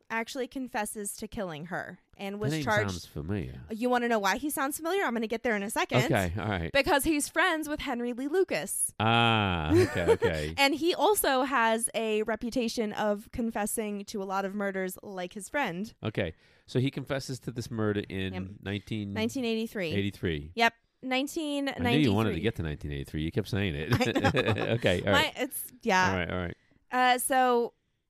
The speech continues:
Speaker 1: he confessed to a lot of other murders, too, and most of those charges were dropped.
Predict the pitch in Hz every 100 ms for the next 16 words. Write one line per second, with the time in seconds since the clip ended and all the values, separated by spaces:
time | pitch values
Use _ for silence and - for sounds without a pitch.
0 | _ _ - - 294 294 - 277 277 269
1 | - - - 269 208 226 254 220 240 220
2 | 185 185 196 - 208 208 208 - 202 190
3 | - 208 185 190 180 190 175 175 165 208
4 | -